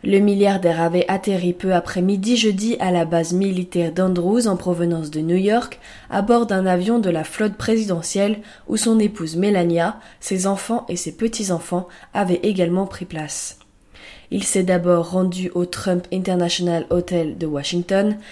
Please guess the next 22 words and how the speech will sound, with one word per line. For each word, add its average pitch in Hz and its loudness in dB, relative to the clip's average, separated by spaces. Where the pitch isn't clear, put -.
à 180 -2
quelques 175 -2
centaines 175 0
de 170 0
mètres 170 -2
de 180 -2
la 170 2
Maison-Blanche, 190 0
avant 202 2
de 180 0
déposer 190 0
une 175 0
gerbe 175 0
sur 180 -4
la 160 0
tombe 202 -4
du 165 -8
soldat 175 -4
inconnu 208 -2
au 180 -2
cimetière 185 -2
d'Arlington, 175 -2